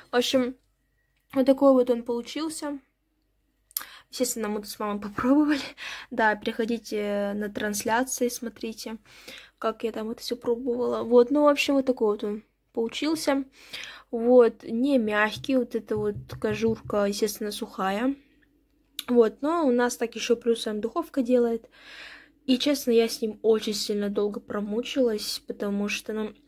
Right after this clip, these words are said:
в общем, я делала его час, и плюс ещё духовка его делала долго. То есть мне пришлось было уже начинать трансляцию, а она ещё, всё ещё делала.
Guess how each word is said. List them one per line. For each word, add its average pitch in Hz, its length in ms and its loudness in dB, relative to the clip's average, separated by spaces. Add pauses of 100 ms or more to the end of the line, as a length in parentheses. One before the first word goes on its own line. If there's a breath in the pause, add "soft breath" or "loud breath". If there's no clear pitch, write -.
в - 40 -10
общем, 220 220 -4
я 220 100 4
делала 220 220 4
его 214 140 -4
час, 240 480 -2 (480 loud breath)
и 226 80 -4
плюс 233 220 2
ещё 226 180 0
духовка 254 500 2
его 220 140 4
делала 202 440 0
долго. 196 480 -2
То 202 140 -8
есть 196 120 -6
мне 202 80 0
пришлось 208 220 -6
было 202 240 0
уже 202 120 -2
начинать 202 340 -4
трансляцию, 220 720 -2
а 196 300 -2
она 196 160 -2
ещё, - 300 -6
всё - 160 0
ещё 214 240 -2
делала. 196 440 -6